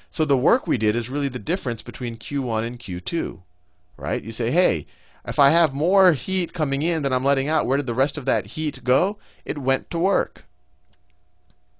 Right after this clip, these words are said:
Literally. So Q one minus Q two is equal to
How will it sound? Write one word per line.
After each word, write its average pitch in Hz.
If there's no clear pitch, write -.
Literally. 113
So 85
Q 139
one 104
minus 90
Q 92
two 78
is 87
equal 90
to 69